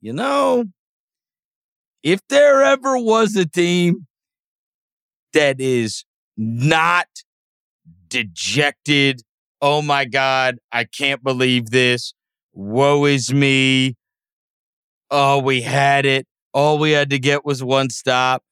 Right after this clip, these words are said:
whatever. It's this one because, y-, uh, y-, you know, you know, he's saying what he's just said in the locker room. And their reaction to the Derek White play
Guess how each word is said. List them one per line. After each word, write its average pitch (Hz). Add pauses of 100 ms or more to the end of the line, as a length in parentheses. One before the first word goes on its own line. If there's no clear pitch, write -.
(140)
whatever. 123 (480)
It's 165
this 156
one 104 (260)
because, 120
y-, -
uh, - (100)
y-, 170
you 190
know, 185
you 190
know, 254
he's 202
saying 135 (400)
what 160
he's 156
just 165
said 160
in 135
the 120
locker 131
room. 92 (560)
And 156
their 233
reaction 185 (320)
to 170
the 139
Derek 160
White 147
play 110